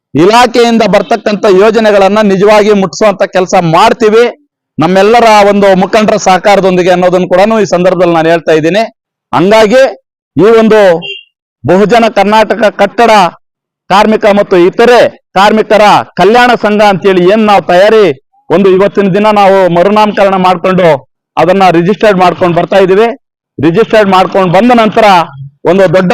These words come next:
ಮಟ್ಟದ ಕಾರ್ಯಕ್ರಮವನ್ನು ಇಟ್ಕೊಂಡು ಆ ಫಲಾನುಭವಿಗಳು ಏನು, ಆ ಫಲಾನುಭವಿಗಳಿಗೆ ಯಾವ ರೀತಿ ಸೌಲಭ್ಯಗಳಿದ್ದಾವೆ ಅನ್ನೋದನ್ನ ಇಲಾಖೆ ಮುಖಾಂತರನೇ ತಾವೇ ತಿಳಿಸೋದ್ರ ಜೊತೆಗೆ ಅವ್ರಿಗೆ ಸಿಗ್ಬೇಕಾಗಿರ್ತಕ್ಕಂಥ ಬೆನಿಫಿಟ್ಗಳನ್ನ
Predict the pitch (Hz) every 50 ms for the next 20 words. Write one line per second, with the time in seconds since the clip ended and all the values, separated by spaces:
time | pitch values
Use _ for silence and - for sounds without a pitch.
0 | 233 226 214 220 220 202 202 - - 190 202 226 196 - 214 - - 294 190 190
1 | 190 190 170 - 226 214 214 208 180 170 160 160 _ _ _ _ _ - - 160
2 | 175 - 190 180 196 226 233 240 208 233 226 208 220 220 214 202 196 185 208 226
3 | 220 220 214 208 196 170 202 147 156 151 165 175 185 208 226 233 226 233 226 208
4 | 214 202 190 190 190 196 202 214 202 190 214 208 208 202 185 180 - _ _ _
5 | _ - - 180 185 220 240 208 220 240 214 220 208 175 208 196 196 196 190 190
6 | 185 180 190 196 202 196 175 165 - - - _ _ - 139 156 190 220 240 247
7 | 233 - 247 226 226 202 247 240 240 220 - 226 226 226 220 214 - 196 196 214
8 | 226 - - 208 226 240 - 254 262 247 226 226 226 220 208 196 165 156 202 180
9 | 285 254 233 233 208 196 196 - _ _ _ _ _ - - 180 220 220 214 220
10 | 196 - - 226 190 196 262 254 269 240 220 208 196 - 226 190 220 - 190 202
11 | 175 165 196 214 175 233 233 240 208 208 202 196 196